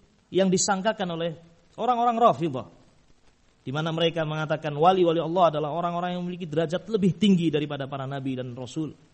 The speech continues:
lebih tinggi daripada malaikat-malaikat Allah Subhanahu wa taala. Bukan menurut pengertian mereka yang batil.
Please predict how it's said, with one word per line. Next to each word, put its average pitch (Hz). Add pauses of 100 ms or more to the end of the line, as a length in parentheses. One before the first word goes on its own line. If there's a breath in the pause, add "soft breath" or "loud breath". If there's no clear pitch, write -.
(360)
lebih 135
tinggi 180
daripada 147
malaikat-malaikat 160
Allah 170
Subhanahu 143
wa 120
taala. 107 (960)
Bukan 151 (800)
menurut 139
pengertian 139
mereka 139
yang 135
batil. 147